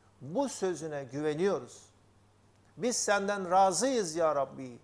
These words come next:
Sen de bizden razı ol. İnşallah şu Ramazan günleri Rabbimizin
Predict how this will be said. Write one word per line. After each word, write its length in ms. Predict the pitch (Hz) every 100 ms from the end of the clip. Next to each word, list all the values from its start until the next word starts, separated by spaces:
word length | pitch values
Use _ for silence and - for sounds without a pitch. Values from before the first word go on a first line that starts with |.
| _ _ _
Sen 320 | - - 175 147
de 120 | 139
bizden 380 | 139 123 131 123
razı 320 | 127 120 180
ol. 180 | 139 113 - _ _ _ - -
İnşallah 540 | 214 254 240 220 214
şu 180 | - 247
Ramazan 520 | 226 214 208 226 214
günleri 580 | 196 196 190 190 233 190
Rabbimizin 960 | 175 180 160 190 185 202 196 233 247 208